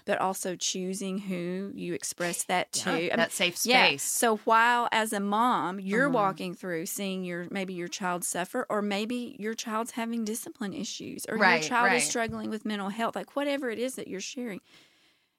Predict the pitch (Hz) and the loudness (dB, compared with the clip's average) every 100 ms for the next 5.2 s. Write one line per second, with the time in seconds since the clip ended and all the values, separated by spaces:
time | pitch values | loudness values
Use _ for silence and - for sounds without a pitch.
0 | _ _ _ _ - 269 247 220 233 233 | _ _ _ _ -4 0 0 0 0 2
1 | 220 214 208 - 208 202 214 202 196 202 | 0 2 2 4 2 0 -2 -2 -2 -4
2 | - 220 - 233 208 196 180 190 247 131 | -4 -4 -2 -2 -2 -4 -6 -6 -6 -8
3 | - _ _ _ _ _ - - 226 233 | -10 _ _ _ _ _ -18 -2 0 2
4 | - 202 185 180 180 180 196 - - 175 | -2 -6 -2 2 4 2 -2 -8 -4 -4
5 | - | -4